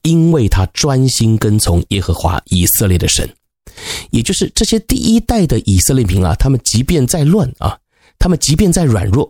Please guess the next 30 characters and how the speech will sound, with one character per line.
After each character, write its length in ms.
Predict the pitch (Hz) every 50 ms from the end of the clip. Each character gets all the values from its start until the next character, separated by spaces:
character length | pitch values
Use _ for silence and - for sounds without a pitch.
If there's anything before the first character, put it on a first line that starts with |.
| - _
他 160 | - - 156
都 160 | - - 214
没 120 | 220 240 233
有 60 | 151
受 200 | - - 196 151
影 200 | 107 95 107 -
响 220 | - - 98 78
哎， 180 | - - - - _ _ _ _ _ _
啊， 140 | - - - - - _ _ _ -
这 80 | - 254
个 60 | 226
气 340 | - - - - - 302 240
氛 260 | - - 294 202 117
啊， 160 | 90 87 - - -
不 80 | - 113
会 120 | 113 110
影 120 | 87 90
响 180 | 95 - - 143
他， 200 | - - - - - - _ _ _ _
旁 240 | - - 139 151 190
边 100 | 196 262
的 80 | 254 220
人 240 | 156 117 95 90 95
呢， 200 | 104 107 117 113 -
也 100 | - 95
不 120 | 90 - 123
会 100 | 107 92
影 100 | 95 95
响 160 | - - 76
他， 160 | - - -